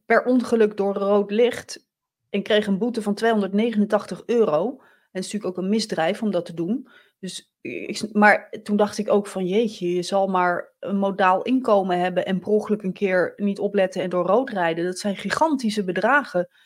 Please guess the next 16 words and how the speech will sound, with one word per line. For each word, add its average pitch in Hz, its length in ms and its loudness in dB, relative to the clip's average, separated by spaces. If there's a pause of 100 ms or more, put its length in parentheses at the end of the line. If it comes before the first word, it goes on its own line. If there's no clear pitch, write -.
(280)
eh, 185 200 4
voor 208 220 2
mensen 208 400 2
die, 202 340 -2
die 208 160 -2
soms 208 240 0
al 196 120 0
moeite 220 240 4
hebben 196 240 2
om 190 100 -2
de 196 60 -2
eindjes 208 380 0
aan 190 100 0
elkaar 240 280 2
te 254 80 -12
knopen. 165 500 -2